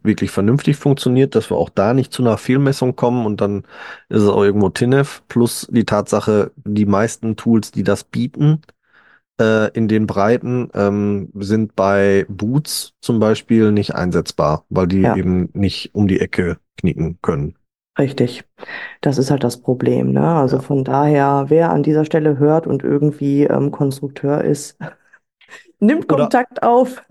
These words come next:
Speaker 1: oder eine Idee hat, die wir noch nicht hatten, äh,
Speaker 2: <laughs> Genau,
Speaker 1: <laughs>
Speaker 2: richtig.
Speaker 1: ne? Bitte
Speaker 2: Ne?
Speaker 1: gerne melden.
Speaker 2: Bitte gerne melden. So, aber zurück zum Tixi. Ähm, wie gesagt,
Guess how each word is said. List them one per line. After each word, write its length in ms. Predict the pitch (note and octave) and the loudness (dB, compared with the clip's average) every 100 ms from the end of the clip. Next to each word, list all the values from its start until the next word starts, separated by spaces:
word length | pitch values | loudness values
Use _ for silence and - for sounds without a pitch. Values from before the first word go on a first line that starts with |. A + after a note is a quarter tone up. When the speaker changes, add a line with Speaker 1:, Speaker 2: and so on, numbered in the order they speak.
| - | 0
Speaker 1:
oder 160 | C3 | 2
eine 140 | B2+ B2+ | 2 2
Idee 380 | B2 A#2 A#2+ A2 | 2 2 0 0
hat, 220 | A#2 - | -6 -6
die 160 | G#2+ | -8
wir 100 | G#2 | -6
noch 220 | G2 F#2+ - | -6 -8 -8
nicht 240 | G2 - | -10 -4
hatten, 300 | E3+ A3+ A3+ _ _ - | -2 -2 -4 _ _ -2
äh, 360 | C3 - B3 | 2 2 2
Speaker 2:
<laughs> 0 | |
Genau, 360 | A#3+ B3 A#3+ B3 | 2 2 2 2
Speaker 1:
<laughs> 180 | A#3+ G#3+ | 0 0
Speaker 2:
richtig. 320 | G#3+ G#3 B2+ | -2 -2 -2
Speaker 1:
ne? 200 | C#3 - - - _ _ _ - | -2 -4 -12 -20 _ _ _ -10
Bitte 240 | C3 - A#2 | -8 -4 -2
Speaker 2:
Ne? 40 | |
Speaker 1:
gerne 220 | A2+ A#2 | -2 -2
melden. 460 | A#2+ A#2 A2 F#2 E2+ _ _ - | -2 0 0 -2 -14 _ _ -6
Speaker 2:
Bitte 240 | F#3+ G3 | -2 0
gerne 300 | D#3 F3+ F#3 | 2 2 4
melden. 580 | F3 E3+ F3 C#3+ C#3+ F#3+ | 4 4 2 -2 -6 -10
So, 360 | - E3+ E3 - | -2 0 2 0
aber 220 | G3 A#3+ | -2 -2
zurück 320 | A#3+ A#3 B3+ | 0 -2 -2
zum 200 | - A#3 | 0 0
Tixi. 560 | A3 B3 - G#3+ - - _ _ _ _ _ _ _ _ _ _ _ F3+ | 0 -6 -2 -2 -2 -8 _ _ _ _ _ _ _ _ _ _ _ 0
Ähm, 540 | G3 G3+ G#3 G#3 G#3 - - | 2 4 4 2 -2 -12 -8
wie 260 | F3+ G3 | -2 0
gesagt, 460 | F3+ E3+ C3+ - | 2 2 0 -2